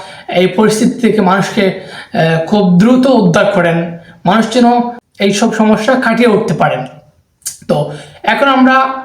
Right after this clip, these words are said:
জানার চেষ্টা করি যে এআই ফটো কীভাবে চিনবো। আমরা এআই ফটো চিনতে পারবো, আমরা ফটোর আঙ্গুলের দিকে তাকাবো যে আঙ্গুলগুলো সত্যি, মানে, স্পষ্ট আছে কিনা,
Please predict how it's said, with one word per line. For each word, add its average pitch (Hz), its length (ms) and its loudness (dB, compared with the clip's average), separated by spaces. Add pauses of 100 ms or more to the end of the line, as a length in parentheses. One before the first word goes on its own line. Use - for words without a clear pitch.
জানার 208 280 2
চেষ্টা 233 240 0
করি 214 160 0
যে 196 100 2
এআই 240 280 2
ফটো 220 240 0
কীভাবে 220 400 2
চিনবো। 160 240 0
আমরা 220 280 4
এআই 262 380 2
ফটো 254 240 4
চিনতে 247 240 2
পারবো, 240 420 2 (260)
আমরা 190 240 2
ফটোর 233 460 2 (220)
আঙ্গুলের 247 420 4
দিকে 233 160 2
তাকাবো 196 300 2
যে 190 140 2
আঙ্গুলগুলো 214 500 2
সত্যি, 220 420 -2
মানে, 208 200 2
স্পষ্ট - 400 -2
আছে - 400 0
কিনা, 165 260 -2